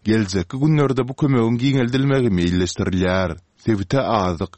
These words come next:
we derman ýükli on dört uloň gelmegine garaşylýar. Insanperwer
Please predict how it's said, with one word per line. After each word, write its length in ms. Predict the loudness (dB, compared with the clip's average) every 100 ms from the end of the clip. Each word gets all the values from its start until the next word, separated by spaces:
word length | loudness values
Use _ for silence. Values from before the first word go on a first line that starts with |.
| _
we 200 | -2 0
derman 440 | 0 0 0 0 -2
ýükli 200 | 0 2
on 280 | 2 2 0
dört 220 | -2 -2
uloň 420 | 0 2 2 0
gelmegine 540 | 0 0 2 2 0 0
garaşylýar. 840 | -2 -2 -4 -2 0 2 0 -2 -6 _ _ -2
Insanperwer 680 | 0 0 0 0 0 0